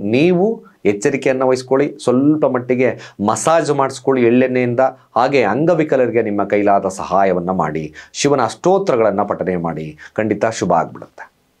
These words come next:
ಇಷ್ಟು ಈ ದಿನದ ಫಲಾನುಫಲಗಳಿರ್ತಕ್ಕಂಥದ್ದು. ಸ್ನೇಹಿತರೆ,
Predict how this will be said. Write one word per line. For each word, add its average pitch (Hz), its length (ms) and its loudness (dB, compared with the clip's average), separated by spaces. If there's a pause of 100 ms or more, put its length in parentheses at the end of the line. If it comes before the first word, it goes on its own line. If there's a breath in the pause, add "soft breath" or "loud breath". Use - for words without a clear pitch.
(260 loud breath)
ಇಷ್ಟು 180 300 2
ಈ 143 220 2
ದಿನದ 127 200 2
ಫಲಾನುಫಲಗಳಿರ್ತಕ್ಕಂಥದ್ದು. 113 1700 0
ಸ್ನೇಹಿತರೆ, 196 720 0